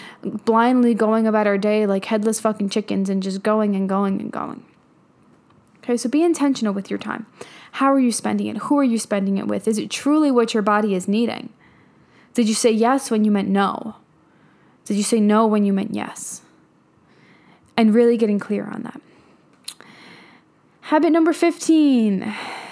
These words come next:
that I see makes people successful, that makes me successful, is being okay with taking up space. And this can be interpreted in a lot of different ways,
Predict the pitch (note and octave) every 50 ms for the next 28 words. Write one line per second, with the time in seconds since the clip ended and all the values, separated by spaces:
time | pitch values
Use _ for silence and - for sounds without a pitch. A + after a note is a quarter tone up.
0 | - - A#3+ G#3+ A3 A3+ A3+ G#3+ - A3 G#3 G3+ G#3 A#3 B3+ B3 - - - C4+
1 | A#3+ B3 - B3+ B3 - - A#3+ A3+ - - A3+ G#3 - - - - - - A#3+
2 | C4 C#4 B3 - C4+ - - C#4 B3+ B3 B3 - - B3+ B3+ B3+ B3+ B3 - -
3 | - - - - - - _ - A#3+ B3+ B3+ B3+ A3+ A#3 - A3 C4+ C#4 D4 D4+
4 | D#4+ D#4+ D#4 - B3+ B3 B3 C#4 C4+ C4 C4 - - A#3 A#3 - A#3+ A3+ - -
5 | G#3+ G#3 - - - - - - - - - - - - - - - - - -
6 | _ _ _ _ _ _ _ _ _ _ _ - - - - - - _ _ _
7 | _ _ _ _ _ _ _ _ _ _ _ A#3 A#3 A3+ A#3 A#3 A3+ A3+ G#3+ A3+
8 | - - G#3+ A3 C4 C#4 D4 C#4 - - - D4+ D4+ D4 D4+ D4+ C#4+ - - B3
9 | A#3 B3 A#3 A#3 A#3+ A#3+ A#3 G#3+ G3 F#3 G3 G3 G3+ G#3+ B3 A#3+ - - - A3
10 | G3+ G3 G3 G3